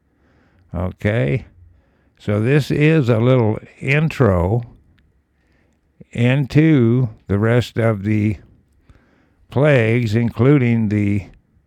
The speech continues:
seventh trumpet. And that's gonna start a timing. It's time, times, and half a time.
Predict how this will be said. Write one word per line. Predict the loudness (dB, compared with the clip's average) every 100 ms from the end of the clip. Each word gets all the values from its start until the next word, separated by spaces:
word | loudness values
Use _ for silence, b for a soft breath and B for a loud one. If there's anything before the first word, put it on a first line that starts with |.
| _ _ _ _ _
seventh | -16 -4 0 0 -2 -6 -12
trumpet. | -2 0 2 0 -2 -2 -6 -20 _ _ _ _ _ _ _ _ _ _ _
And | -4 0 0 0 0
that's | 0 -2 -4
gonna | -4 -2 -4
start | -6 -2 2 2 2 -2 -12 -20 _ _ _ _ _ _ _ _ -4
a | -4
timing. | 0 0 0 0 0 -2
It's | -4 -4
time, | -2 0 0 -2
times, | -2 0 0 0
and | 0 0 0
half | 0 0 0
a | -4
time. | -4 -4 -2 -2 -4 -8